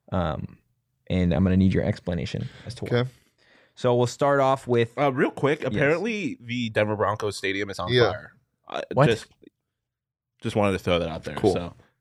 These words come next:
Speaker 1: Well, they got Russ, and he's just been
Speaker 3: He's, he's
Speaker 1: throwing
Speaker 3: burning it
Speaker 1: dimes.
Speaker 3: down.
Speaker 2: Burning it down.
Speaker 1: Throwing
Speaker 3: Back to your question.
Speaker 1: dimes.
Speaker 3: I just,
Speaker 2: Back to
Speaker 3: I,
Speaker 2: Seattle.
Speaker 3: I just wanted to throw that
Speaker 1: It's
Speaker 3: out
Speaker 1: honestly
Speaker 3: there.
Speaker 1: Sua Cravens, honestly. I wouldn't be surprised if it was him.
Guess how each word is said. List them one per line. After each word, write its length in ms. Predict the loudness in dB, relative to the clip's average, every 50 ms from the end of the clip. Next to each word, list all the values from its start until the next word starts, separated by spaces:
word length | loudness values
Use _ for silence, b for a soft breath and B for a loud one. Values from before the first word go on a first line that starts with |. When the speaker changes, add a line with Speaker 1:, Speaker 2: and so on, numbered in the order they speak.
| _ _ _ _ _ _ _ _ -8
Speaker 1:
Well, 100 | -2 0
they 80 | 2 4
got 120 | 4 4
Russ, 440 | 4 4 4 4 2 2 0 -4 -6
and 80 | -4 -4
he's 120 | -4 -4
just 100 | -6 -8
been 140 | -10 -12 -8
Speaker 3:
He's, 200 | -6 -4 -4 -4
he's 100 | -4 -4
Speaker 1:
throwing 280 | -4 -2 -2 -2 -2 -2
Speaker 3:
burning 280 | 0 0 0 0 0
it 40 | 0
Speaker 1:
dimes. 360 | 0 0 -2 -2 -2 -2 -4
Speaker 3:
down. 220 | -4 -6 -6 -6 -4
Speaker 2:
Burning 220 | -2 -2 0 0 0
it 20 |
down. 220 | 0 0 0 0 0
Speaker 1:
Throwing 220 | 0 0 0 0 0
Speaker 3:
Back 40 | 0
to 40 | 0
your 100 | 0 0
question. 380 | 0 0 0 0 2 2 2
Speaker 1:
dimes. 180 | 2 2 2 2
Speaker 3:
I 40 | 2
just, 120 | 2 2
Speaker 2:
Back 100 | 2 2
to 40 | 0
Speaker 3:
I, 40 | -2
Speaker 2:
Seattle. 440 | -2 0 0 0 2 2 0 0 0
Speaker 3:
I 80 | 2 2
just 140 | 2 2 2
wanted 160 | 0 0 0
to 60 | -2
throw 360 | -4 -4 -2 -2 -2 0 0 0
that 160 | 0 0 0
Speaker 1:
It's 80 | 0 0
Speaker 3:
out 80 | 0
Speaker 1:
honestly 220 | 0 0 0 -2 -2
Speaker 3:
there. 80 | -2
Speaker 1:
Sua 180 | 0 0 0 0
Cravens, 440 | 0 -2 -4 -4 -4 -6 -10 -10 -10
honestly. 360 | -8 -8 -8 -8 -10 -10 -10 -8
I 40 | -8
wouldn't 180 | -8 -8 -8
be 80 | -10 -10
surprised 540 | -12 -6 0 4 4 6 6 4 2 -4 -8
if 120 | -8 -8
it 60 | -8 -10
was 140 | -10 -8
him. 200 | -6 -6 -6 -6